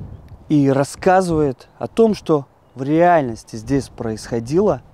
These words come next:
как продавали детей, как продавали людей, как их убивали, где их хоронили. По сути, все эти леса, земля вдоль железной дороги, там везде находится захоронение.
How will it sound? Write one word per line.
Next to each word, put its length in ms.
как 160
продавали 640
детей, 520
как 180
продавали 540
людей, 560
как 220
их 280
убивали, 760
где 300
их 60
хоронили. 920
По 120
сути, 600
все 300
эти 160
леса, 600
земля 720
вдоль 480
железной 460
дороги, 680
там 160
везде 400
находится 760
захоронение. 840